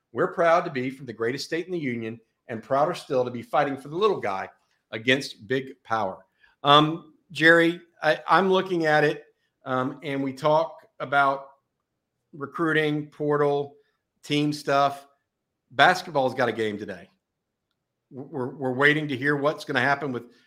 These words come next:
Chris Beard right now. And the reality of it is, is it's up in the air. He issued a statement uh, his,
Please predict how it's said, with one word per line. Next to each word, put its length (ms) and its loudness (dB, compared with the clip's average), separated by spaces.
Chris 280 -4
Beard 440 -6
right 220 -4
now. 280 -6
And 200 2
the 60 0
reality 760 2
of 140 -4
it 60 -8
is, 480 -4
is 380 -10
it's 200 -6
up 180 -2
in 60 -10
the 140 -2
air. 140 2
He 240 -4
issued 260 -6
a 40 -8
statement 540 -6
uh, 180 -2
his, 240 -8